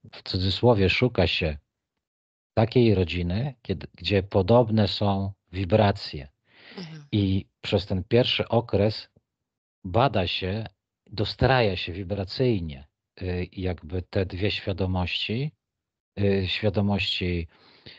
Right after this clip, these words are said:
Speaker 1: y, dziecka, czasem matki, ale też, y, te komórki, które wytwarzają się fizycznie z, y,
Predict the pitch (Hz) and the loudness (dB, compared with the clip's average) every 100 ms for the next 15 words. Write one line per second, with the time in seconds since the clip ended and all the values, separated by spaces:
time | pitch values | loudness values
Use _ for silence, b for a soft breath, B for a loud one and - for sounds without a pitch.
0 | B - 90 85 113 113 - 87 - 104 | B -6 -4 2 2 2 -2 -2 0 0
1 | 101 98 90 90 98 - - - 98 95 | 0 -2 -2 0 -2 -2 -6 -4 2 4
2 | 98 92 101 - - - 95 95 95 95 | 4 4 2 2 -2 -2 -2 0 -2 2
3 | 98 101 123 120 95 - 98 92 87 90 | 2 4 2 0 -6 -2 2 2 0 -2
4 | 107 90 107 107 95 - 90 98 90 127 | 0 2 4 4 2 -2 -4 -4 -2 0
5 | - 92 90 85 82 - 90 87 85 | 0 0 0 0 -4 -4 -2 0 -2